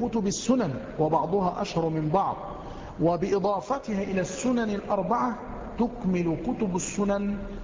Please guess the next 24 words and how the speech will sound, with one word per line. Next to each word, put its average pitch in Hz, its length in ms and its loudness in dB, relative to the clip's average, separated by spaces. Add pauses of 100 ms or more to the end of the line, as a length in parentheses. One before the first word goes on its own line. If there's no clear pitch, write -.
خمسة 180 580 2
وعشرين 156 580 0
كتابا". 147 540 0 (100)
انتهى. 135 420 0 (920)
وقد 190 400 4
عد 208 340 0
السنة 196 960 0 (180)
للالكائي 185 1080 2 (460)
منها، 214 360 4 (260)
وهي 196 200 2
من 254 140 2
كتب 262 300 0
السنة 240 480 0
الداعية 202 1000 0 (420)
إلى 226 160 4
اتباعها 196 720 0
وترك 185 500 0
ما 175 220 2
حدث 180 420 0
بعدها 170 520 0
من 160 180 0
بدع 170 380 2
وأهواء، 180 640 0 (200)
فيكون، 170 720 2